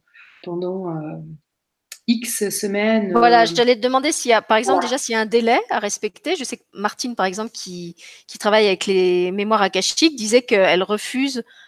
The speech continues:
Speaker 2: euh, de, de les ouvrir à des intervalles trop rapprochés parce qu'en fait, chaque, euh, consultation agit comme un soin énergétique et
Speaker 1: Mhm.
Speaker 2: qu'il faut déjà prendre le temps d'intégrer le soin avant de revenir
Speaker 1: Mhm.
Speaker 2: ouvrir ou alors sur une problématique complètement différente. Donc, est-ce que chez toi,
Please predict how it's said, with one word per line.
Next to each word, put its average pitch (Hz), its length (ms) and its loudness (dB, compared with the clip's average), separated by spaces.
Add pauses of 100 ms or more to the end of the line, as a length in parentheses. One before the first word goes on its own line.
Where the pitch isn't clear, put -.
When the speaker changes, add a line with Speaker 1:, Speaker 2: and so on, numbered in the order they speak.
(180)
Speaker 2:
euh, 180 300 2
de, 175 460 -4
de 175 140 -4
les 196 220 2
ouvrir 226 320 2
à 208 40 4
des 190 120 -2
intervalles 202 360 2
trop - 160 0
rapprochés 220 440 0
parce - 160 -2
qu'en 196 120 -6
fait, 240 180 -2
chaque, - 420 -2
euh, 190 240 0
consultation 226 760 -4
agit 190 260 -6
comme 190 160 -4
un 185 80 -4
soin 254 340 -2 (420)
énergétique 196 500 0
et 226 80 4
Speaker 1:
Mhm. 240 40 2
Speaker 2:
qu'il 240 120 -6
faut 208 100 -2
déjà 202 200 2
prendre 285 260 2
le 254 80 4
temps 262 180 2
d'intégrer 208 400 0
le 190 80 -2
soin 254 320 0 (420)
avant 208 280 4
de 262 80 4
revenir 247 400 2
Speaker 1:
Mhm. 220 40 -6
Speaker 2:
ouvrir 240 360 4
ou 233 100 6
alors 285 300 6
sur - 220 -6
une 277 100 -4
problématique 226 540 -4
complètement 240 440 -6
différente. 208 500 -4 (340)
Donc, - 140 -4
est-ce 240 180 2
que 277 80 -2
chez 233 180 0
toi, 269 200 4